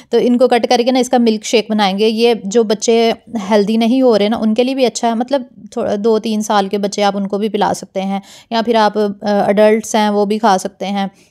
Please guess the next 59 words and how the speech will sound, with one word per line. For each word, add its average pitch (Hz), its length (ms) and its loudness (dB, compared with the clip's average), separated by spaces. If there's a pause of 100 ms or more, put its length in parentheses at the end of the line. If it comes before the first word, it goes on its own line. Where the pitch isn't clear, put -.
(160)
टीनेजर्स 214 580 -2
को 220 120 -2
भी 226 100 0
आप 208 140 2
दे 190 180 -2
सकते 202 280 -8
हैं। 202 140 -4
तो 214 80 -6
ये 226 340 0
हेल्दी 214 300 0
सा 233 100 -2
मिल्क 220 220 -2
शेक 208 240 -4
ना 233 120 -2
वेट 202 360 -4
गेन 202 300 0
करने 196 280 -2
के 190 80 -4
लिए 185 120 0
अच्छा 175 240 -4
है। 175 220 -4 (640)
तो 262 100 -2
क्योंकि 277 240 -2
मेरे 254 260 4
हस्बैंड 220 360 0
का 226 60 0
भी 240 220 0
वेट 208 240 0
गेन 214 220 2
नहीं 214 100 -2
ना 226 80 0
होता, 226 280 2
जैसा 202 200 -4
कि 196 60 -2
आप 196 120 0
जानते 185 360 -4
हैं 202 100 -4
उनकी, 196 300 -4
अ, 175 160 -4
सेहत 180 560 -2
नहीं 190 100 -2
बनती, 185 320 -4
तो 208 140 -4
वो 220 340 2
उनको 220 400 0
ये 208 140 0
मैं 208 140 -2
देती 190 220 -4
हूँ 240 100 0
मिल्क 220 160 -4
शेक। 220 260 -2
जैसे 214 280 0
ही 240 120 0
वो 226 240 2
मिल्क 214 220 -2
शेक 220 240 -2
पीते 214 240 -4
हैं 233 140 -2
ना 220 180 -4